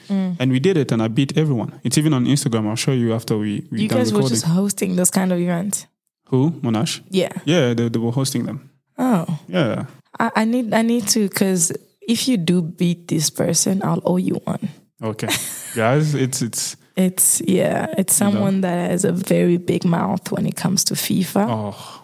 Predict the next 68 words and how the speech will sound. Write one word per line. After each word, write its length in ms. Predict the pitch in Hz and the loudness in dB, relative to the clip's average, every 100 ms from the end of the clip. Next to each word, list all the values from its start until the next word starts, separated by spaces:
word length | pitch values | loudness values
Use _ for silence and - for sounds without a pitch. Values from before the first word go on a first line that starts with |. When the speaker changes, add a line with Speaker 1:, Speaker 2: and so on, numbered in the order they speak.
| _ _ 190 | _ _ -2
Speaker 1:
They, 100 | - | 2
Speaker 2:
I 40 | |
have, 200 | 135 - | 2 0
I 140 | 131 127 | 0 2
have 100 | 131 | 2
Speaker 1:
they, 60 | |
Speaker 2:
a 40 | 120 | 0
bigger 320 | 113 120 117 | 0 0 0
mouth. 320 | 110 147 - | -2 -6 -2
Speaker 1:
they 160 | 190 202 | 0 2
say 200 | - 185 | 0 -2
the 140 | - | -2
same 400 | 160 - 151 151 | -2 0 0 -2
thing. 400 | - - - - - | -2 -4 -4 -6 -4
And 160 | 180 190 | 0 2
they're 100 | 220 | 2
the, 120 | 233 208 - | 0 -2 -4
the 80 | 180 | 0
kind 220 | 196 196 | 0 0
of 60 | 190 | -2
guys 320 | 151 - 175 | -2 -2 -2
that 200 | 165 160 | -2 0
when 180 | 175 180 | 2 2
they 120 | 165 | 0
play 480 | - 165 160 185 254 | -2 -2 -2 -2 -4
and 140 | 180 175 | -2 0
they're 180 | 170 170 | 0 0
winning, 260 | 175 185 240 - _ _ _ _ - | 0 0 -2 -8 _ _ _ _ -14
they'll 120 | - | -4
be 80 | 226 | -2
like, 280 | 208 - - _ _ - | -2 -4 -20 _ _ -4
"So 140 | - | 0
you're 100 | 247 | 2
gonna 220 | 240 214 226 | 2 0 2
lose 140 | 269 | 2
in 100 | 208 | 0
front 160 | 202 226 | 0 0
of 80 | 190 | 0
a 40 | |
girl? 260 | 185 175 - - _ - | 0 0 -2 -8 _ -10
Are 60 | - | -2
you 40 | |
Speaker 2:
Trash 100 | 143 | 0
Speaker 1:
not 80 | 233 | 2
Speaker 2:
talk, 140 | 185 139 | 2 2
Speaker 1:
even 60 | |
a 20 | - | 2
sh-" 100 | - | 2
Speaker 2:
trash 200 | 151 - | 2 2
talk. 240 | 175 127 | 0 0
Speaker 1:
He 80 | 180 | -4
trash 420 | - 202 196 - | -4 -2 -2 -4
talks 240 | 202 208 - | -4 -4 -2
Speaker 2:
Legs 160 | 107 | 0
Speaker 1:
beginning 320 | 175 185 185 | 0 0 0
Speaker 2:
go. 60 | 180 - | -2 -2
Speaker 1:
to 60 | |
end. 280 | 170 160 - - _ _ - | -4 -6 -12 -20 _ _ -12
Speaker 2:
Okay, 240 | - 147 | -8 -6
th-, 100 | 131 | -4
Speaker 1:
And 420 | 143 139 - - | -4 -6 -12 -4
Speaker 2:
tell 120 | 143 | 0
Speaker 1:
then 100 | 147 | 2
Speaker 2:
me 60 | 156 | 2
Speaker 1:
when 80 | 151 | 2
Speaker 2:
the 60 | |
Speaker 1:
you 60 | 160 | 2
Speaker 2:
name, 180 | 185 | 2